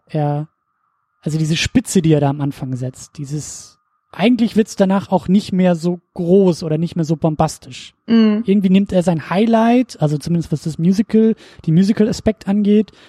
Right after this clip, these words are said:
Speaker 1: auch f-, grad auf technischer Ebene, also auf tänzerischer Ebene und musikalischer Ebene und so, da nimmt er schon mal sehr, sehr viel vorweg. Ähm, und ich hab auch den Eindruck, also generell hab ich den Eindruck von dem Film, dass der Film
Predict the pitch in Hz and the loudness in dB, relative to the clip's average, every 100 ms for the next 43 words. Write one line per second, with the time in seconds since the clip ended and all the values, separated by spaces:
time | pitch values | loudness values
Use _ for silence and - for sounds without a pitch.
0 | _ - 147 - _ _ _ - 175 160 | _ -12 -12 -14 _ _ _ -2 0 0
1 | - - 220 214 208 214 208 208 208 160 | -2 0 0 0 0 0 2 2 2 0
2 | 139 147 _ _ _ - 185 214 202 196 | -8 -14 _ _ _ -4 -2 0 0 0
3 | 202 190 196 185 165 143 139 - 151 135 | 0 0 0 0 -2 -8 -12 -6 -6 -4
4 | 170 180 180 175 170 165 - - - 180 | -6 -6 -6 -6 -4 -6 -6 -14 -2 2
5 | 175 196 185 - 180 160 165 175 160 - | 4 4 2 2 2 4 4 4 2 0
6 | 160 - 147 139 - - _ _ _ _ | -4 -4 -4 -6 -6 -14 _ _ _ _
7 | - 156 160 156 - _ _ _ _ _ | -4 -2 0 -4 -8 _ _ _ _ _
8 | - 185 160 170 180 262 - 214 180 240 | -2 -2 0 -4 -2 -2 0 0 2 2
9 | 254 285 - _ _ _ _ _ _ 185 | 2 -2 -4 _ _ _ _ _ _ -6
10 | 165 190 247 277 277 269 220 - 208 208 | -2 2 4 4 4 4 0 0 0 2
11 | 240 220 208 - 220 202 - - 208 247 | 2 0 0 0 0 0 -4 0 2 2
12 | 262 | 0